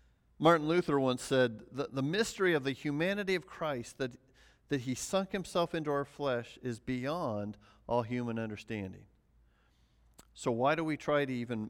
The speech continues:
wrap our minds around this if it's impossible to fully understand? Well, I think we do this because it,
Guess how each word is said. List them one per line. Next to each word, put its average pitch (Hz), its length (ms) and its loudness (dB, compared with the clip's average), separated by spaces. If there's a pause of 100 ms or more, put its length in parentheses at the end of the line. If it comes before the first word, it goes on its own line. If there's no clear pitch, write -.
(120)
wrap 123 260 0
our 123 80 2
minds 117 320 -2
around 107 280 -4
this 95 200 -8
if - 80 -14
it's 113 160 -8
impossible 117 640 -4
to - 80 -12
fully 104 240 -6
understand? 92 400 -12 (1700)
Well, 113 100 -4
I 127 40 -6
think 240 200 -8
we 202 100 -4
do 120 200 0
this 110 220 -2
because 120 340 -2
it, - 180 -4